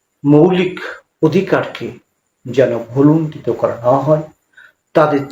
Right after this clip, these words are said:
চাওয়া পাওয়াকে যেন মূল্য দেওয়া হয় এবং তাদের চাওয়া পাওয়ার ভিত্তিতে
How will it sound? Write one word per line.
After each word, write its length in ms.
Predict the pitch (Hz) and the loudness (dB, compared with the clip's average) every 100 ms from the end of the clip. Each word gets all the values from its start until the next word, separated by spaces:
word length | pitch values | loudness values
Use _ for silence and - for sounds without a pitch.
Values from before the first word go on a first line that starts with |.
| - | 0
চাওয়া 220 | 143 156 - | 2 2 2
পাওয়াকে 320 | 127 - 127 117 | 0 0 -4 -8
যেন 120 | 117 113 | -10 -8
মূল্য 220 | 123 143 151 147 | 0 4 4 6
দেওয়া 220 | 160 165 151 | 6 6 4
হয় 160 | 165 180 - _ _ _ _ | -4 -8 -14 _ _ _ _
এবং 280 | 170 208 202 - - _ _ - | 2 4 2 -4 -14 _ _ -2
তাদের 260 | 151 143 127 - - | 0 2 -2 -4 0
চাওয়া 200 | 127 151 | 2 2
পাওয়ার 240 | 143 127 113 - | 0 -2 -2 -6
ভিত্তিতে 460 | 139 - 170 165 | -8 -6 -2 0